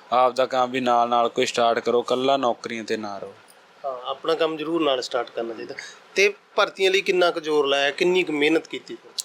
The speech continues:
Speaker 1: ਭਰਤੀਆਂ ਦਾ ਤਾਂ ਬਹੁਤ ਜ਼ੋਰ ਲਾਇਆ ਮੈਂ, ਗਰਾਊਂਡ ਵੀ ਜਾਂਦਾ ਰਿਹਾ, ਕੋਈ
Speaker 2: ਅੱਛਾ।
Speaker 1: ਭਰਤੀ ਛੱਡੀ ਨਹੀਂ ਸੀ, ਫਾਰਮ ਫੂਰਮ ਭਰੇ ਬਹੁਤ ਆ, ਮੈਂ ਨਿਕਲੇ ਤਿੰਨ ਕੀ ਮੇਰੇ।
Speaker 2: ਅੱਛਾ।
Speaker 1: ਹਾਂਜੀ, ਹਜੇ ਹੋਰ ਬਹੁਤ ਭਰੇ, ਉਹ ਪਤਾ ਨਹੀਂ ਕਦੋਂ ਨਿਕਲ ਨੁਕਲ ਆਉਣ, ਉਹਦਾ ਕੋਈ ਕਹਿ ਨਹੀਂ ਸਕਦਾ।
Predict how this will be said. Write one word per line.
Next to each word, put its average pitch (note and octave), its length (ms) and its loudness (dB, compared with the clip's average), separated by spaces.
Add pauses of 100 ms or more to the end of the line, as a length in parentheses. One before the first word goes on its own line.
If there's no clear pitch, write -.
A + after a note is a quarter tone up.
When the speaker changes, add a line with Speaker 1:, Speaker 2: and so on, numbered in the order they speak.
(140)
Speaker 1:
ਭਰਤੀਆਂ C3+ 640 -2
ਦਾ A#2+ 100 -2
ਤਾਂ A2 100 -4
ਬਹੁਤ A2+ 260 0
ਜ਼ੋਰ G#2+ 220 -4
ਲਾਇਆ G#2 320 2
ਮੈਂ, A#2 220 -4
ਗਰਾਊਂਡ A#2 400 0
ਵੀ A#2+ 140 -4
ਜਾਂਦਾ A2+ 400 2
ਰਿਹਾ, A2+ 340 -2 (180)
ਕੋਈ B2 120 -2
Speaker 2:
ਅੱਛਾ। B2 100 0
Speaker 1:
ਭਰਤੀ A#2+ 320 -2
ਛੱਡੀ A2 320 -8
ਨਹੀਂ G#2+ 120 -8
ਸੀ, A2+ 160 -12
ਫਾਰਮ A#2 340 2
ਫੂਰਮ A#2 380 -6 (140)
ਭਰੇ C#3+ 260 4
ਬਹੁਤ C3+ 340 4
ਆ, C#3+ 60 2
ਮੈਂ C#3 140 -4
ਨਿਕਲੇ C3 400 -2
ਤਿੰਨ G#2+ 340 -2
ਕੀ G#2 200 -14
ਮੇਰੇ। G2 440 -18
Speaker 2:
ਅੱਛਾ। - 240 -10
Speaker 1:
ਹਾਂਜੀ, G2 220 -8 (760)
ਹਜੇ A#2+ 100 4
ਹੋਰ B2 240 2
ਬਹੁਤ B2 240 2
ਭਰੇ, B2+ 160 2
ਉਹ B2+ 100 4
ਪਤਾ A#2+ 160 0
ਨਹੀਂ A#2 120 -4
ਕਦੋਂ A2 200 2
ਨਿਕਲ G#2+ 300 -2
ਨੁਕਲ A2 360 -6
ਆਉਣ, G#2 200 -8
ਉਹਦਾ A2 200 0
ਕੋਈ G#2+ 240 -8
ਕਹਿ G2+ 180 0
ਨਹੀਂ G#2+ 120 -6
ਸਕਦਾ। F#2 200 -10